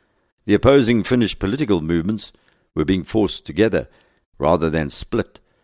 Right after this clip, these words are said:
along left or right-wing lines, something that Stalin was going to completely miscalculate shortly.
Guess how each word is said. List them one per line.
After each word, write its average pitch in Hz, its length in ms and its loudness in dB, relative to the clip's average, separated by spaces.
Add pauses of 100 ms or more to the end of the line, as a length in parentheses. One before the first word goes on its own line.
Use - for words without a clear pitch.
along 76 260 -4
left 78 300 -4
or 67 80 -6
right-wing 69 400 -6
lines, 82 560 -10
something 127 440 -4 (400)
that 69 120 -10
Stalin 85 460 0
was 76 160 -4
going 90 180 -2
to 80 100 -12
completely 104 680 -10
miscalculate 98 880 -8 (180)
shortly. - 460 -10